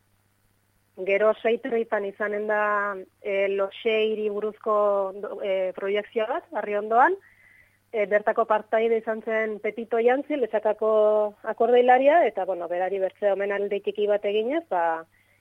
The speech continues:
iruditu zaigu oain zen malditan dago, eta, eta itxura ona du, eta, bueno, Lezakara ekartzea proiekzio hori,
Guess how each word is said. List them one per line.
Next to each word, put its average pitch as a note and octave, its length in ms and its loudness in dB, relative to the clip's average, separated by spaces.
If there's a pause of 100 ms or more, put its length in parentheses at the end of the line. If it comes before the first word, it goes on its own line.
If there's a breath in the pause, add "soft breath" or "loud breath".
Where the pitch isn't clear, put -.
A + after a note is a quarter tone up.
(200)
iruditu G3+ 320 2
zaigu G#3 240 4
oain G3+ 240 8
zen G3+ 240 0
malditan G#3 480 2
dago, G#3+ 320 4
eta, G#3 300 4 (1500 loud breath)
eta F#3 240 -2
itxura G3+ 320 4
ona G#3 240 4
du, A#3 160 6
eta, F3 240 4
bueno, E3+ 240 -8
Lezakara F#3 400 -2
ekartzea G3 320 0
proiekzio G3+ 480 0
hori, B3 180 4